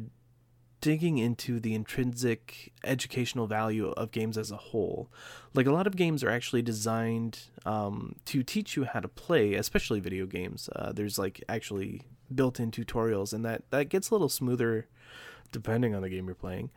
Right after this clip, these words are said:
um, <laughs> as time goes on. Um, but, uh, yeah, th-, th-, to really get into it, we also, we wanna talk about what you just, you take away from games aside from just the joy. So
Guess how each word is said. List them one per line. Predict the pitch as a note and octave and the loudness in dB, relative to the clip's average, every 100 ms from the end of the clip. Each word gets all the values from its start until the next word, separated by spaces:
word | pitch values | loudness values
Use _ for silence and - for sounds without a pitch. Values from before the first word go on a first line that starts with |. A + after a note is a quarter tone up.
| - | -4
um, | C3 A#2+ A2+ A2+ A2+ - | 2 4 4 2 -2 0
<laughs> | |
as | B2+ D3+ | 2 2
time | - - F3+ E3+ | 0 0 2 6
goes | D#3 B2+ | 6 6
on. | A#2 A2 G#2+ A2+ | 4 2 0 -4
Um, | - G#2 G#2 G#2 G#2+ A2 G#2+ | -2 -2 0 -2 -4 -6 -6
but, | - A2 A2+ - | 0 0 0 0
uh, | A#2 A2 A#2 B2+ - - - - - - - | 0 0 -2 -6 -14 -16 -14 -14 -16 -20 -8
yeah, | - F2+ A2+ | 2 4 4
th-, | - - C3+ | 2 -4 -6
th-, | - C#3+ | -8 -2
to | C#3+ | 2
really | F3 A#3 F3 | 6 6 6
get | A#2+ | 4
into | A2+ A2 - A#2 | 4 0 -2 0
it, | A2 - | 0 2
we | A#2+ | 2
also, | A#2 B2 - B2 A#2+ | 2 2 -2 -4 -4
we | - - - D3 | -8 -12 2 6
wanna | D#3+ F3 | 6 4
talk | - D#3+ | 0 0
about | C3+ A2+ | 2 4
what | G#2+ | 2
you | F#2 A2+ | 0 -4
just, | A2+ - - | -4 -6 -6
you | A2+ | -6
take | - - C3 | -4 -2 0
away | A#2 A2+ | 2 2
from | - A2+ | 0 -4
games | G#2+ G#2+ G#2+ | -4 -4 -2
aside | - B2+ B2 | 0 0 0
from | A#2+ A2+ | -2 -4
just | G#2+ G#2+ - | -4 -4 -4
the | G#2+ | -6
joy. | G2+ G2+ F#2+ F#2+ | -6 -4 -4 -6
So | A#2+ - A#2+ A2+ A2+ A2+ | -4 0 4 4 2 0